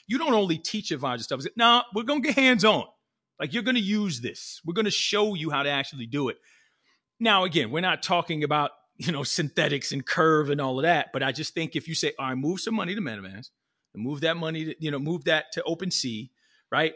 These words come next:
And then kinda see what that's like. And I, and then I think advisors will start to understand, "Oh, this is what the client is doing away." From, <laughs> from us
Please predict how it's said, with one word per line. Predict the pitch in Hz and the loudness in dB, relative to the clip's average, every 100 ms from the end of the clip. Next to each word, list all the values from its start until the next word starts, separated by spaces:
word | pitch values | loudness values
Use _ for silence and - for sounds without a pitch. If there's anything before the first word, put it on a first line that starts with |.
| - | -6
And | 160 156 | -2 -2
then | 147 | -2
kinda | - 185 | 0 0
see | 156 - 208 | 0 -4 -4
what | 170 | -4
that's | 139 135 - | -2 -4 -2
like. | 170 156 139 | -2 -2 -2
And | 135 | -2
I, | 139 139 - | -2 -2 -6
and | 160 123 | -8 -4
then | 180 190 | -2 0
I | 156 | 0
think | - 160 | -2 -6
advisors | 147 120 143 143 135 135 | -6 -2 0 2 0 -4
will | |
start | 131 - 139 127 | -4 -2 -2 -2
to | - | -6
understand, | 143 131 117 - 165 165 151 123 - _ _ - - - | -4 -2 -2 -2 0 0 0 -2 -6 _ _ -20 -20 -6
"Oh, | 139 113 | -4 -2
this | 104 | -4
is | 160 | -6
what | 165 | -8
the | |
client | - 196 185 185 | -8 -6 -6 -6
is | |
doing | 143 185 170 | -6 -8 -4
away." | 143 208 262 - _ _ | -2 -2 -4 -10 _ _
From, | - 202 180 - - - | -4 -2 -4 -8 -16 -12
<laughs> | 180 - - | -12 -14 -14
from | 170 165 | -12 -4
us | 240 262 | -2 -2